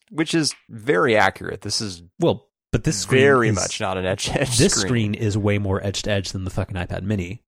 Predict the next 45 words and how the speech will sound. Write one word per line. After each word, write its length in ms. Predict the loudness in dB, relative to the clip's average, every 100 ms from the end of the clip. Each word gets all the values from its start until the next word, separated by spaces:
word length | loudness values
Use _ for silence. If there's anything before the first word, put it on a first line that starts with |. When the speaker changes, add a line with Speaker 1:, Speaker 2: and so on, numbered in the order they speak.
| -8
Speaker 2:
which 160 | -4
has, 580 | -2 0 -2 -4 -8 -10
uh, 20 |
Speaker 1:
Mm. 840 | -10 -10 -10 -4 0 2 0 -2
Speaker 2:
edges. 600 | 0 0 2 0 0 -4 -10 -20 -10 -4
The, 100 | -2
the 200 | 2 4
iPad 340 | 4 4 2
Mini's 380 | 2 2 2 0
Speaker 1:
Mm. 120 | -2
Speaker 2:
bezels 500 | -2 0 2 0 -2 -4
are, 440 | -2 0 0 -2 -8 _ _
you 160 | -2 -2
could, 460 | 2 2 2 0 -8 _ _ _ _ _ _ -6
y-, 80 | -4 -4 -8
you, 440 | -14 -8 -2 -2
you 240 | 0 -2 -2
could 400 | 0 0 0 -2
put, 200 | -4 -6 _ -4
uh, 120 | -4 -6 -8
uh, 180 | -4 -2
you 160 | 0 0
could 100 | 0
have 120 | 0
some 100 | -2
cannolis 440 | -2 -2 -2 -4
on 80 | -8
the 60 | -8
side 240 | -8 -8
of 80 | -6
a, 340 | -6 -6 -8 -12 -16 -14 -12 -4
an 80 |
iPad 280 | -2 0 -2
Speaker 1:
<laughs> 0 |
Speaker 2:
Mini. 300 | -2 -6 -8 _ _ _ _ _ -6
Trying 160 | 0
to 20 | 2
think 100 | 2
of 80 |
a 40 | 0
cylindrical 480 | -2 -2 -4 -6 -4
dessert 420 | -4 -6 -8 -8
that, 180 | -8 -6
but, 160 | -4 -2
like, 280 | -4 -4